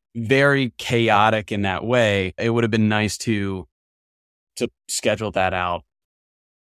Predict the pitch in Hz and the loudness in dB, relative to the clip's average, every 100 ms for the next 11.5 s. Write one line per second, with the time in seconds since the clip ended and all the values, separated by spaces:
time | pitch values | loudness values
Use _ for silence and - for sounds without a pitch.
0 | _ _ _ - 98 98 92 85 - 95 | _ _ _ -10 -6 -6 -4 -6 0 0
1 | 92 85 92 90 90 - 98 90 95 90 | 0 -2 -4 -4 -4 -4 -4 -4 -4 -4
2 | 80 - _ _ _ _ _ _ _ _ | -4 -10 _ _ _ _ _ _ _ _
3 | _ _ 117 101 104 98 87 98 95 92 | _ _ -4 -4 -4 -4 -4 -2 -2 0
4 | 90 90 - 87 - 90 87 87 67 101 | 0 -2 -2 -6 -4 -8 -6 -6 -4 -2
5 | 98 90 90 - 104 101 95 107 110 110 | -2 -6 -14 -10 -6 -4 -2 -2 -2 -2
6 | 107 98 90 85 98 - _ - - 101 | -2 -4 -6 -10 -12 -14 _ -6 -4 -2
7 | 87 90 107 98 90 - 98 92 85 87 | -2 -2 -2 0 -4 -4 -4 -4 -6 -10
8 | 87 87 85 - 80 - - 110 101 113 | -10 -10 -10 -12 -16 -18 -6 -4 0 -2
9 | 107 113 107 107 95 107 - - 117 - | 0 0 0 -2 -4 -8 -10 -2 -2 -2
10 | - 104 92 92 87 - 104 - - - | -8 -10 -10 -12 -14 -4 -4 -4 -12 -12
11 | 69 - 101 87 | -12 -10 -8 -8